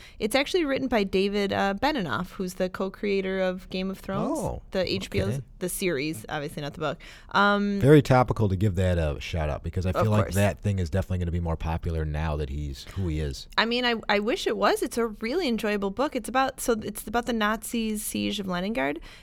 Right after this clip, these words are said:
Speaker 1: and, uh, Leningrad. Lev is, uh, uh, the main character, and he is arrested for looting,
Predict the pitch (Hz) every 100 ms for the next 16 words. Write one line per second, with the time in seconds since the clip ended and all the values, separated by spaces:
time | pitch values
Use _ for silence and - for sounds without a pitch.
0 | - - 202 202 196 190 190 - - -
1 | 190 170 - 175 170 175 170 - - 202
2 | 202 214 220 214 - - 196 190 190 185
3 | 185 185 - - - - - - - -
4 | - 180 165 160 - - - 196 180 185
5 | 202 175 165 - 170 180 190 196 196 185
6 | 180 180 175 175 175 165 170 175 170 170
7 | 233